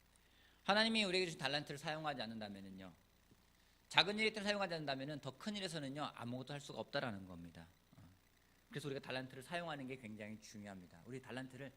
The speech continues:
사용합시다. 그죠? 달란트는, 여러분, 때로는요, 내가 생업을 달란트라 생각할 때가 있는데 내 생업은 달란트가 아니에요. 왜냐면 한 달란트 받은 종은요,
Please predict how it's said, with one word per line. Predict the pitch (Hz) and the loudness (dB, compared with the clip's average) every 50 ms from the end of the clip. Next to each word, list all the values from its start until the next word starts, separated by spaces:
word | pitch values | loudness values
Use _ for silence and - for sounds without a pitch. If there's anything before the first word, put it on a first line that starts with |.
| - - - | -20 -20 -20
사용합시다. | - - 180 180 180 170 147 - - - - 85 90 104 - _ - _ _ - | -12 -8 -6 -6 -6 -8 -10 -12 -12 -16 -16 -16 -18 -20 -20 _ -20 _ _ -20
그죠? | - - - - - - - - - | -20 -20 -20 -20 -20 -20 -20 -20 -8
달란트는, | - 156 156 185 208 - 240 202 165 | 0 2 4 4 4 2 0 0 0
여러분, | 143 143 143 190 190 | 0 -2 -2 -4 -4
때로는요, | 185 190 202 208 196 165 135 127 143 160 143 113 - - - - - - - | -2 -2 -2 -2 -4 -4 -6 -4 -4 -4 -4 -4 -6 -10 -18 -20 -20 -10 -4
내가 | 120 127 135 160 175 | 0 0 2 2 0
생업을 | - - 233 233 240 240 240 214 233 - | -2 -2 -4 -2 0 0 0 0 0 -2
달란트라 | - 143 139 143 151 - 156 | -2 -2 -2 -2 -2 -4 -6
생각할 | 143 160 156 143 139 127 | -6 -6 -4 -4 -4 -4
때가 | - 131 120 | -4 -6 -6
있는데 | 117 113 110 120 151 160 127 | -6 -6 -6 -6 -4 -4 -4
내 | 110 123 | -4 -6
생업은 | - - 214 220 220 208 226 220 | -8 -6 -8 -6 -6 -8 -8 -10
달란트가 | - - 117 107 110 - 131 131 113 | -12 -12 -14 -14 -14 -14 -14 -14 -14
아니에요. | 98 95 95 92 90 90 85 87 92 95 - - - - - - - _ _ _ - _ _ _ _ | -16 -16 -18 -18 -18 -18 -18 -18 -18 -20 -20 -20 -20 -20 -20 -20 -20 _ _ _ -20 _ _ _ _
왜냐면 | - 120 151 180 196 202 202 196 | -6 -4 -2 0 0 0 0 0
한 | 233 233 | 0 0
달란트 | 240 240 240 233 233 | 0 0 0 0 0
받은 | 202 190 180 196 175 | 0 0 0 0 -6
종은요, | - - 160 151 156 151 170 202 196 143 104 - | -6 -6 -4 -4 -4 -4 -2 -2 -2 -2 -2 -4